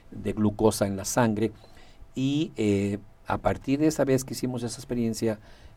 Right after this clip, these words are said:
eh, por siempre, eh, ya, ya hasta la fecha esta persona ha dejado de, eh, eh, utilizar la insulina. Yo espero que experiencias como esta tú las empieces a vivir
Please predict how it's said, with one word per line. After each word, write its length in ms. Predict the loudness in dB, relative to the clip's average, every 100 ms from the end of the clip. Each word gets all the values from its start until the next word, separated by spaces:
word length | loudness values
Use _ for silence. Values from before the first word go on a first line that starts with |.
| -14
eh, 160 | -14 2
por 200 | 4 4
siempre, 640 | 2 2 2 -2 -2 -6
eh, 60 | -6
ya, 200 | -6 -6
ya 320 | -2 0 0
hasta 180 | 0 -4
la 120 | -2
fecha 260 | -2 -2 -6
esta 140 | -8
persona 480 | -8 -6 -4 -4 -8 -14 -20 -20 -10
ha 140 | -2 -2
dejado 420 | -2 -4 -8 -8
de, 240 | -8 -8 -10 -8
eh, 180 | -10 -10
eh, 360 | -10 -10 -10 -10
utilizar 600 | -8 -8 -8 -8 -8 -10 -16 -20 -20 -10
la 120 | -4
insulina. 560 | -2 -2 -6 -8 -12 -16 -18 -20 -20 -20 -14
Yo 200 | 0 2
espero 440 | 2 6 6 6
que 120 | 2
experiencias 640 | -6 -6 -2 0 0 -2 -4
como 260 | -4 -2
esta 400 | -2 -4 -8 -8 -10 -18 -18 -10
tú 100 | 0
las 200 | 2 2
empieces 380 | -2 -4 -6 -6
a 60 | -4
vivir 380 | -4 -4 -4